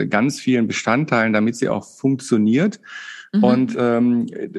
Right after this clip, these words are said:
Speaker 1: zum Beispiel ist ein, ist ein großes Thema natürlich die Denkhaltung, das, das Mindset, äh, wenn man es so schön nennen möchte. Also die, die Fragestellung, wie komme ich eigentlich dazu, dass ich regelmäßig über neue Ideen nachdenke, obwohl mein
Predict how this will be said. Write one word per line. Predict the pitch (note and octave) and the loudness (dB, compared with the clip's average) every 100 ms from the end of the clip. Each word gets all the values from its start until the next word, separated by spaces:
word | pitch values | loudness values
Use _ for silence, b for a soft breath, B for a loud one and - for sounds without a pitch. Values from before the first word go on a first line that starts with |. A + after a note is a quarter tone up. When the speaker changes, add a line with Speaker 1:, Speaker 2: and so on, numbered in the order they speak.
| - G2 C#2 - | -8 -6 -6 -2
Speaker 1:
zum | C3+ | 2
Beispiel | B2 C#3 D3+ C3+ | 2 2 2 2
ist | A#2+ | 2
ein, | C3 | 0
ist | A#2 | 2
ein | C3 | 0
großes | - B2+ D3 C3+ | 2 0 0 -6
Thema | - C#3 D3 C3 | -2 0 2 2
natürlich | A#2+ - B2 A#2 | 0 -2 -2 -2
die | - A2 | -2 0
Denkhaltung, | A#2 C3 A2+ G#2+ G#2 G#2+ | 2 2 0 0 0 0
das, | G#2 G#2 - | 0 -4 -4
das | A2+ - | -6 -2
Mindset, | A2+ G#2+ A2+ B2+ B2+ A2 G2+ - | 0 2 2 0 2 0 0 -4
äh, | G#2+ G2+ G2 | -2 0 0
wenn | A2 | 0
man | G#2+ | 0
es | - | -2
so | |
schön | G#2 - G#2+ | -6 0 0
nennen | G#2 A2 A#2 | 2 2 2
möchte. | A#2+ A#2 B2+ B2 B B B - | 0 0 -4 -4 B B B -4
Also | A#2 A2 | -2 2
die, | A#2+ A#2+ | 2 2
die | A#2 A#2 A2 | 2 0 0
Fragestellung, | - A#2 C#3 C3 C3 B2 A2+ | 0 0 0 0 0 0 0
wie | C3 | 0
komme | D#3+ E3 | 0 0
ich | C#3+ | 0
eigentlich | A#2+ C3 C3 | 0 0 0
dazu, | B2 - C#3 | -4 -2 -2
dass | B2+ A2+ | 0 0
ich | A2+ G2+ | -2 -2
regelmäßig | A2+ D3+ F#3 E3+ C#3 C#3 C#3 B2 | 0 2 2 2 0 0 -2 -2
über | C3 A#2+ | 0 2
neue | A#2+ A#2 C3+ C3+ | 2 2 2 2
Ideen | B2 A2 A#2 A2 | 2 0 0 0
nachdenke, | G#2+ - - G#2+ G2+ F2 | -2 -4 -2 -2 0 -2
obwohl | G#2 G#2 B2 C3 | -4 -2 0 2
mein | A#2+ A2+ A2 | 2 0 -2